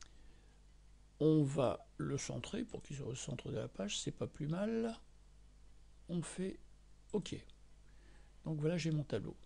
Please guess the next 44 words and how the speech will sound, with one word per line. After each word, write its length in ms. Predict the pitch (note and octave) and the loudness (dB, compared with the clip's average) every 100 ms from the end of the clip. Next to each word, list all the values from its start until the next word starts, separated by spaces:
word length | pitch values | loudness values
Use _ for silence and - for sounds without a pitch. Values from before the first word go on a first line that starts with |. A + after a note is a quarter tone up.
| - - - - - | -16 -16 -16 -18 -6
Je 140 | - C#3 | 4 4
vais 40 | |
faire 200 | B2+ C#3+ | 6 4
donc 180 | B2 A#2 | 6 4
contrôle 340 | - - D#3+ | 4 6 6
C 220 | C#3 - D#3+ | 6 6 4
pour 200 | C#3 - | 2 2
copier 500 | D3+ - - D#3 - - - - - - - - - - | 2 2 0 0 -2 -10 -14 -16 -18 -20 -20 -20 -2 4
une 120 | C3+ | 6
image. 460 | B2+ B2+ F3 F3+ - | 8 8 6 4 4
Je, 180 | C3 D3+ - | 4 4 4
je 140 | E3+ D#3+ | 12 12
vais 80 | |
mettre 140 | D3+ D#3 | 12 12
les 120 | C3 | 4
quatre 300 | - B2 - | 4 2 2
mêmes 240 | C#3+ C3+ | 2 2
images, 340 | B2+ C3 D3 - | 2 2 0 -2
c'est 100 | - | -4
pas 100 | - | -6
la 100 | C3+ | -4
peine 180 | - C#2 | -2 -2
de 100 | B2+ | -2
s'embêter, 600 | - C3 B2+ - F#3+ F3+ | -2 -4 -4 0 2 4
hein. 200 | D#3+ D3+ C#3 - - - - - - - - - - - | 4 2 -2 -6 -12 -18 -16 -14 -14 -12 -14 -16 -16 -4
Euh, 120 | - | 4
je 160 | D3 B2+ | 6 10
vais 140 | C#3+ | 12
dans 140 | D#3 C3+ | 12 12
le 40 | |
deuxième, 380 | B2+ C3+ C#3+ C3+ | 12 12 12 10
je 120 | B2 | 8
positionne 520 | C3 B2 B2+ A#2+ C3 | 6 6 6 6 6
le 80 | B2 | 6
curseur 440 | A#2+ A2+ - E3+ C#3 | 4 0 0 0 2
dans 120 | C#3 | 2
le 60 | |
deuxième 320 | C#3+ C3+ C#3+ C3+ | 2 4 4 2
tableau. 500 | C#3 C#3+ F3+ G#3+ - - - - - - - - - - - - - - | 2 6 8 6 4 -8 -14 -16 -16 -18 -18 -18 -18 -18 -16 -18 -18 -12
On 80 | A#2 | -6
voit 160 | B2+ B2+ | -4 -4
peut-être 380 | - - D#3 | -6 -8 -6
mieux, 180 | D#3 E3 | -2 0
voilà. 480 | F3 C#3+ D3+ F#3+ A3+ | 0 2 2 2 0